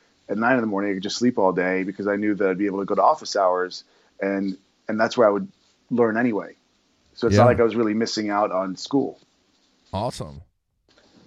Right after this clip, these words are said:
Speaker 1: Um,
Speaker 2: And then,
Speaker 1: and
Speaker 2: and then what happened?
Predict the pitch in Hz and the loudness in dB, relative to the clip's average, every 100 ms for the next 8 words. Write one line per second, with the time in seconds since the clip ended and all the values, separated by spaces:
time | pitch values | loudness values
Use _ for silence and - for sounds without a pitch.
0 | _ - 104 101 98 98 95 _ _ _ | _ 0 2 0 -2 -6 -10 _ _ _
1 | _ _ _ _ - 135 139 139 135 135 | _ _ _ _ 2 6 6 6 4 2
2 | 156 123 90 82 85 76 | 2 0 -2 -6 -10 -14